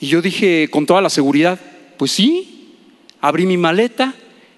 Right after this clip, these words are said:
el perro seguía moviendo la cola y seguía poniendo sus patitas sobre mi maleta. <laughs> Estaba bien contento el animal. Y el punto es que empezó a buscar el, el oficial con unos guantes de color azul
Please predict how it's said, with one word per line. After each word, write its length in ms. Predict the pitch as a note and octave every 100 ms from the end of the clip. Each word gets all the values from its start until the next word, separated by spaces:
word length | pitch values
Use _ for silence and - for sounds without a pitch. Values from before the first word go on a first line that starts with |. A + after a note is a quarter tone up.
| _ -
el 140 | D#3+
perro 340 | - A#3+ B3+ A3+
seguía 280 | G3 F#3+
moviendo 380 | G#3+ G3 G#3+ A3+
la 140 | F#3 D#3+
cola 380 | F3 G3 B3 D4 - - - - - _
y 80 | -
seguía 320 | E3 F3+ F#3+
poniendo 340 | G#3+ G#3 G#3+ G#3
sus 180 | - -
patitas 460 | E3+ - G3 G3
sobre 200 | - D#3
mi 120 | D3+
maleta. 540 | D3 D3+ D#3 E3 G3+ C#4 - - _ _ - - _ _ _ _ _ _
<laughs> 0 |
Estaba 540 | - - G3+ D#3+ - D4
bien 160 | C4
contento 520 | C4 F#3+ E3+ G#3 A3 F3+
el 100 | C#3
animal. 420 | C#3 D#3 F#3 B2+ - - - - - _ _ _ _ _ _ _
Y 520 | E3+ F3+ F#3 F#3+ G3
el 120 | G3
punto 380 | G3+ C4+ C4+ A#3+
es 160 | A3+ -
que 800 | - G3 E3 C3+ - - - _
empezó 400 | D3+ C#3+ D#3+ F3
a 40 | F3+
buscar 400 | F3+ - F3+ F3+
el, 420 | E3 D3+ C#3+ D3
el 140 | D#3
oficial 440 | D3 - - F#3+ G3+
con 120 | E3
unos 220 | F#3 E3+
guantes 340 | D3 E3+ E3 C#3+
de 80 | C3+
color 280 | C#3 D3+
azul 400 | E3 - A3+ C#4